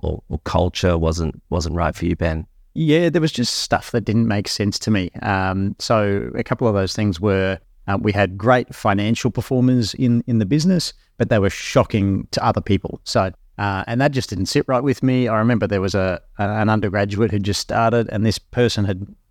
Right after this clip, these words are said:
Speaker 2: put him in, put, put him in tears. Um, I was just thinking, like, "What's going on?" Spoke to my manager,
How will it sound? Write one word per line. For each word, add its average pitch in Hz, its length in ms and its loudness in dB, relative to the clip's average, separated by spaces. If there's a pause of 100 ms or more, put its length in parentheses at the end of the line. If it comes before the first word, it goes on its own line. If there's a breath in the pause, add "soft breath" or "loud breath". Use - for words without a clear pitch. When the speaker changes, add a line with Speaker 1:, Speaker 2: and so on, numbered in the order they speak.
(100)
Speaker 2:
put 165 100 2
him 107 100 6
in, 92 80 0 (220)
put, - 160 4 (220)
put 120 120 2
him 120 160 4
in 95 180 2
tears. 247 460 2 (300)
Um, 98 360 0
I 113 100 0
was 95 120 -4
just 156 220 0
thinking, 101 260 2
like, 98 140 0
"What's 196 420 0
going 165 300 2
on?" 113 240 0
Spoke - 300 0
to - 100 -2
my 113 80 2
manager, 113 440 0